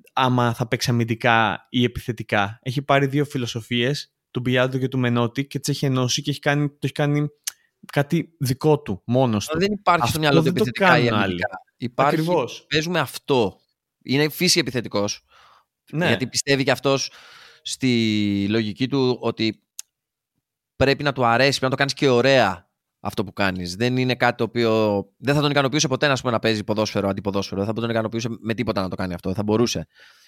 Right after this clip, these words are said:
Speaker 2: ε, να το κάνει βάσει της ιδιοσυγκρασίας του. Ε, παρ' όλα αυτά έχει πράγματι τη δική του, ε, θέση και γραμμή, ε, στο ποδόσφαιρο. Είναι αρκετά γοητευτικό αυτό που,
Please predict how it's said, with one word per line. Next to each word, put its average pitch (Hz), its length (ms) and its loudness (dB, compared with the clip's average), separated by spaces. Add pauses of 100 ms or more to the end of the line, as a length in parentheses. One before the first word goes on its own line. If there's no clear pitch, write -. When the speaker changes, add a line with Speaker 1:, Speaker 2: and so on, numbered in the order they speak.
(120)
Speaker 2:
ε, 101 140 -2
να 104 100 -2
το 107 60 -2
κάνει 104 200 -2
βάσει 98 180 -2
της - 160 -8
ιδιοσυγκρασίας 95 600 -4
του. 127 200 -6 (640)
Ε, 123 680 2 (160)
παρ' 135 140 2
όλα 180 120 4
αυτά 190 140 -2
έχει 208 180 -4
πράγματι 190 760 0 (920)
τη 160 100 0
δική 143 400 2
του, 156 340 0 (680)
ε, 92 280 -6
θέση 156 680 0 (140)
και 214 100 0
γραμμή, 196 640 0 (320)
ε, 170 220 -6 (880)
στο - 160 -8
ποδόσφαιρο. 143 440 -2 (420)
Είναι 240 200 2 (100)
αρκετά 175 300 2
γοητευτικό 220 540 0
αυτό 117 200 2
που, 95 480 0